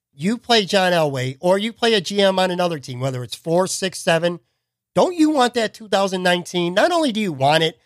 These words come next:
don't you almost demand it, especially considering it's the Buffalo Bills?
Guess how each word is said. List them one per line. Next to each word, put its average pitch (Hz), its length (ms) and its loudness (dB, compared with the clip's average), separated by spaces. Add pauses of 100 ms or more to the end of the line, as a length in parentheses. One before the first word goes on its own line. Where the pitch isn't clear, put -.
(240)
don't 302 180 -6
you 320 140 0
almost 233 320 2
demand 147 420 0
it, 165 180 -2 (180)
especially 294 420 -2
considering 233 420 2
it's 190 100 -4
the 196 80 -8
Buffalo 175 400 -2
Bills? 156 360 -4